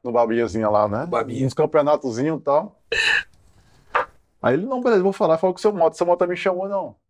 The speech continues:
Speaker 1: Você quer mesmo, tá? Fazer o teste?" Eu falei, "Quero, sim." Tal. Aí chamou o treinador, Etienne.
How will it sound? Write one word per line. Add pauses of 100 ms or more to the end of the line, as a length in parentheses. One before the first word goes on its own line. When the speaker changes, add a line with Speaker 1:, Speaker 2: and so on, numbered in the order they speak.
(160)
Speaker 1:
Você
quer
mesmo,
tá?
Fazer
o
teste?"
Eu
falei,
"Quero,
sim."
Tal.
Aí
chamou
o
treinador,
Etienne.